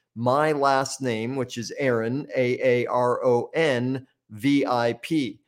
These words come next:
And I'm gonna give you the, the link, and I'm gonna post it in the comments also,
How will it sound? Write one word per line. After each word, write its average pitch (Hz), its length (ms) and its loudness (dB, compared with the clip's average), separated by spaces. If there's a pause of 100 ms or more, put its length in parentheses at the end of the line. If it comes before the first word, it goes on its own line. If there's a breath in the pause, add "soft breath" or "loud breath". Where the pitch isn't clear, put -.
(360)
And 123 400 0
I'm 139 100 2
gonna 143 140 2
give 131 240 -2
you 131 200 -2
the, 110 420 -2
the 120 180 -2
link, 139 560 0
and 120 100 2
I'm 117 60 0
gonna 120 140 2
post 135 400 -2
it 135 180 -4
in 127 220 -2
the 110 100 -2
comments 131 800 0
also, 120 680 0